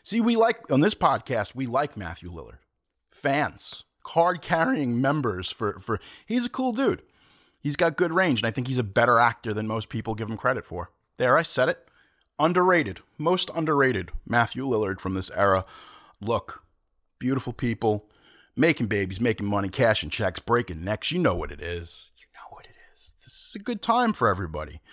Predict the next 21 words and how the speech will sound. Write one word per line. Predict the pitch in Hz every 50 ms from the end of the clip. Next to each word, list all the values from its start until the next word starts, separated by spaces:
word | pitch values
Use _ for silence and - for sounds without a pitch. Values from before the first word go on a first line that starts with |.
| - - - - - - - - - _ _ _ _ -
Uh, | 113 123 120 -
I | 95 123
hated | 131 95 123 110 113 107 92
that | 104 92 87 - _
ending. | - 82 90 85 85 80 78 - _ _ _ _ _ _ _ _ _ _ _ _ _ _ _ _ _
Now, | - 95 90 80 78
originally, | 80 80 87 123 208 214 160 135 117 90 87 78 65 58 - - _ _ _ _ _
and | - 85 80 82 78 78 - _
get | - 107 113
ready, | 110 139 135 120 107 -
kids, | - - 101 87 87 87
put | - _ - - 98
on | 113 120 123 127
your | 123 117 -
caps | - 131 127 113 110 - - -
for | - 101 101
this | 131 139 - -
one. | 104 90 90 85 85 - - - _ _ _ _ _ _
The | 107 104 104
original | 90 90 90 101 147 202 190 185 185 165 147 151
ending | 160 175 160 143 127 117 110 110